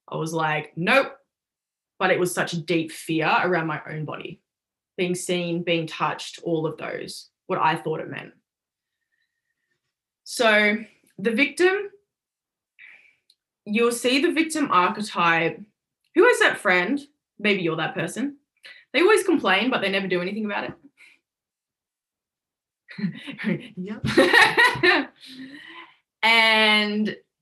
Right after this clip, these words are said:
not only do they always complain about it, they then blame everyone else. Right?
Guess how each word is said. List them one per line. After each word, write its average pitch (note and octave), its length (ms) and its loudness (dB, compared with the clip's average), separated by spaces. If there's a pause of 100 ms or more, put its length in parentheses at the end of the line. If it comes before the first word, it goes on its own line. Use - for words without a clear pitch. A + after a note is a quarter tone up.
(440)
not B3+ 200 4
only C#4+ 240 4
do C4+ 100 2
they A3+ 160 2
always G3+ 240 2
complain G3 360 -2
about F3+ 300 2
it, C#4+ 380 -2 (340)
they A3 160 2
then A#3+ 220 2
blame G#3 480 2
everyone G3+ 800 2
else. - 400 -8 (2000)
Right? G3 380 0